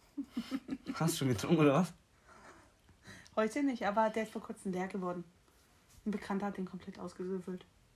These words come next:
Speaker 2: Gesüffelt.
Speaker 1: Der hat bestimmt zwei Jahre gehalten.
Speaker 2: Sagt man bei euch auch gesüffelt?
Speaker 1: Gesüffelt?
Speaker 2: Ist ein anderes Synonym für getrunken. Manchmal hau ich Wörter raus, da denkst du dir,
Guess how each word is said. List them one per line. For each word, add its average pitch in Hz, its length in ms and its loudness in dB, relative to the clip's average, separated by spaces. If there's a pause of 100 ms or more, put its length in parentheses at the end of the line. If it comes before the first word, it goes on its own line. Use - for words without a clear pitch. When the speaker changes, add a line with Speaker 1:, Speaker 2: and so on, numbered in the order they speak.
(220)
Speaker 2:
Gesüffelt. 107 640 -4 (160)
Speaker 1:
Der 202 140 -2
hat 226 120 -2 (240)
bestimmt 349 320 -4
zwei 220 200 -2
Jahre 233 200 2
gehalten. 190 300 -6
Speaker 2:
Sagt 123 240 4
man 131 180 6
bei 120 80 8
euch 123 280 4
auch 135 200 4
gesüffelt? 151 600 2 (340)
Speaker 1:
Gesüffelt? 214 640 -4 (680)
Speaker 2:
Ist - 280 -8
ein - 40 -2
anderes 117 440 0 (100)
Synonym 123 500 6
für 123 380 6 (320)
getrunken. 101 500 0 (2000)
Manchmal 131 240 0
hau 131 100 4
ich 127 140 -2
Wörter 143 200 2
raus, 147 180 2
da 131 100 -4
denkst 131 240 -2
du 127 40 -10
dir, 131 280 -2